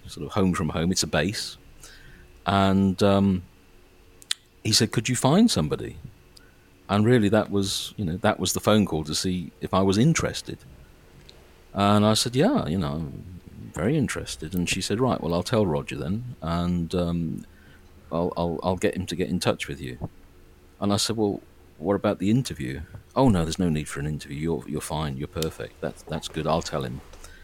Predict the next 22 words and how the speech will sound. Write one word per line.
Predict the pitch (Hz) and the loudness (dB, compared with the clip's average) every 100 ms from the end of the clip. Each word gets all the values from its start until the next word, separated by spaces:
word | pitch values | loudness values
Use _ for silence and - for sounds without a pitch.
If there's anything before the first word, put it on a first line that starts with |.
| - - - - | -20 -20 -20 -8
And | 110 | 2
that's | 127 - | 2 4
really | 123 107 | 4 6
how | 107 104 | 6 4
it | 92 | 2
came | 110 104 | 2 2
about. | 107 147 147 65 - - - - - | 4 4 2 0 -4 -18 -20 -20 -6
And | 87 87 87 - | -2 0 0 0
I | 87 | -2
got | 90 80 | 0 -2
in | |
touch | 76 85 - | -2 -4 -6
with | 82 | -6
him, | 87 107 | -2 0
and | 87 | 2
we, | 78 | 0
you | 76 57 - - 85 | -2 -6 -10 -10 -8
know, | 71 | -10
had | 85 80 | -10 -8
a | |
little | 71 - | -8 -4
chat. | 87 95 | -2 -2